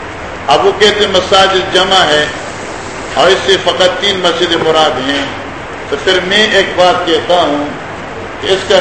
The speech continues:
اس کا خطاب جو ہے صحابہ سے ہے، جو کہ عاکفون فی المساجد ہوں،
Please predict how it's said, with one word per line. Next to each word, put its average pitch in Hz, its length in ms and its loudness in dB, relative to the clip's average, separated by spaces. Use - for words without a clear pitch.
اس 185 160 -2
کا 180 100 2
خطاب 185 460 4
جو 180 80 4
ہے 180 100 6
صحابہ 160 500 4
سے 180 160 0
ہے، 156 160 2
جو 156 180 0
کہ 185 60 -2
عاکفون 180 540 4
فی 180 60 0
المساجد 165 680 0
ہوں، 180 260 2